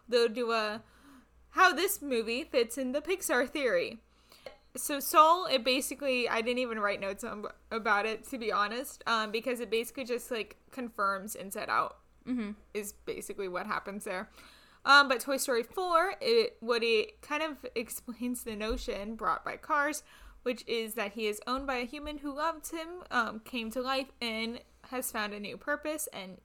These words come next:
Speaker 1: he has lived the most livable life at the end of Toy Story four, which causes him to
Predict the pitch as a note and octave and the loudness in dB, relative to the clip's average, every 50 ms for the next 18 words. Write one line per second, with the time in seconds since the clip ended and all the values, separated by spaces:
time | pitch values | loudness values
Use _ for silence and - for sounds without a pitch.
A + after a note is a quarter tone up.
0 | _ - - B3 - B3 A3+ A3+ A3+ A#3 A#3 A#3+ C4 C4 - _ - - - - | _ -20 -20 -16 -12 -8 -6 -6 -4 -4 -4 -6 -6 -8 -12 _ -20 -20 -20 -20
1 | _ _ - A#3 A#3+ A#3+ B3+ A#3+ - A#3+ A#3 A3+ A3 A3+ A3 G3 G3 A3 - - | _ _ -2 0 2 2 2 0 -2 -4 -4 -4 -2 -4 -2 -2 -2 -2 -4 -4
2 | - B3 A#3+ C#4 C#4 C#4 D4+ D4+ D4 C4+ A3+ A3 A#3 C4 - C#4 B3+ - B3+ A3+ | -4 -4 -4 -4 -6 -6 -4 -4 0 0 0 0 0 -2 -4 -8 -8 -6 -8 -8
3 | F3+ E3+ F#3+ - - A3+ A3 A3 - A3 G#3+ A3 - C#4 D4+ F4 F4+ D4+ A#3 - | -8 -8 -12 -10 -8 -8 -8 -8 -6 -8 -8 -8 -6 -6 -4 -4 -4 -6 -10 -12
4 | - - A#3+ A#3 A#3 - B3 B3 - B3+ A#3+ A#3 B3+ C#4 C#4+ _ _ _ _ - | -10 -10 -10 -8 -8 -8 -10 -10 -10 -12 -12 -10 -12 -14 -16 _ _ _ _ -18
5 | - - C#4 C4 C4+ C#4+ | -10 -8 -8 -8 -8 -10